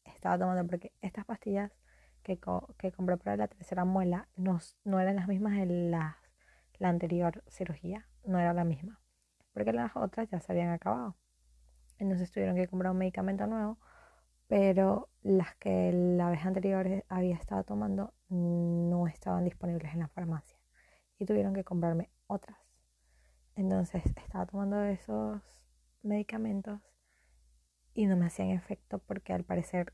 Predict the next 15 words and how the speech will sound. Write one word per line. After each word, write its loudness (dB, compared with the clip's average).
ese -2
medicamento, -2
mm, 2
en 0
mi 2
cuerpo -2
no, 0
no 0
hace -6
el 0
efecto -14
de 2
calmar -2
el -2
dolor. -4